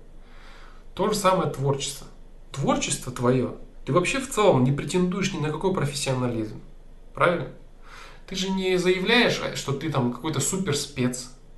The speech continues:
Ты говоришь просто: «Я делаю то, что мне нравится». То есть люди, да, в принципе, склонность, склонность боязни осуждения – это, ну, нормальный защитный механизм человека, поэтому сильно говорить о том, что вот взять надо и забить полностью на это, это надо, к этому надо прийти.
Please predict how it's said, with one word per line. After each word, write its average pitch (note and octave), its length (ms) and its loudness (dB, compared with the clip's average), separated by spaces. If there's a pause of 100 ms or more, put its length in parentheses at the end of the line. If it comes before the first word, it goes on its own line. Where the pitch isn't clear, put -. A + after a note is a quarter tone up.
(180)
Ты - 80 -12
говоришь F#3+ 340 4
просто: E3 300 0
«Я C#3+ 160 4
делаю E3 320 0
то, D3 80 -4
что C#3+ 180 -4
мне C#3 160 2
нравится». A#2+ 520 -2 (960)
То E3 60 0
есть - 220 2
люди, B3+ 260 2
да, C#3+ 340 8
в - 80 -2
принципе, B3 340 2
склонность, - 560 2
склонность F#3+ 540 6
боязни D#3 460 6
осуждения – C#3 720 4
это, F#3+ 260 0
ну, G3 160 0
нормальный E3+ 480 4
защитный B2+ 440 0
механизм G3+ 480 2
человека, E3 440 2
поэтому B2+ 380 4
сильно C#3 280 0
говорить B2 340 4
о A#2 40 -2
том, A#2 200 -4
что - 120 -10
вот A2+ 160 -6
взять B2+ 280 4
надо A2+ 160 -2
и A2+ 80 0
забить D3+ 340 2
полностью C#3 460 4
на B2 60 4
это, A#2+ 180 0
это D#3+ 180 0
надо, C#3 180 6
к B2 80 0
этому F3+ 180 4
надо D#3 120 6
прийти. C#3 500 0